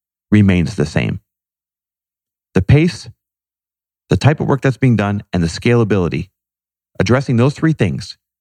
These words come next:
is what's gonna take you from a six-figure earner to a seven-figure earner. If you found value in this, please do me a favor,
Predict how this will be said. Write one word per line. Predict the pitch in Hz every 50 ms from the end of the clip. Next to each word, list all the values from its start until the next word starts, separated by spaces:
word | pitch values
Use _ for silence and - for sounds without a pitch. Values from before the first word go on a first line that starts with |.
| _ _ _ _ _ -
is | 110 -
what's | 110 110 - -
gonna | 107 95 92
take | - 127 123 117 - -
you | 123
from | - - 87 87
a | 85 85
six-figure | - - - 117 - - - 101 90 82 85
earner | - 76 71 71 67 71 - _ _ _ _ _ _ _ _ _ _ _ _ _ _ _ -
to | - 113
a | 98 87
seven-figure | - - 87 - 90 87 - - 71 65 - -
earner. | - 62 - - 85 - _ _ _ _ _ _ _ _ _ _ _ _ _ _ _ _ _ _ _ _ _ _ -
If | - 110 120
you | 156
found | 156 - 165 160 143
value | 139 139 139 143 143 139
in | 135
this, | 139 147 139 - - _ _ _ _ _ _ _ _ _ -
please | 165 160 135
do | - 147
me | 147 135
a | 123
favor, | 123 123 123 117 131 143 160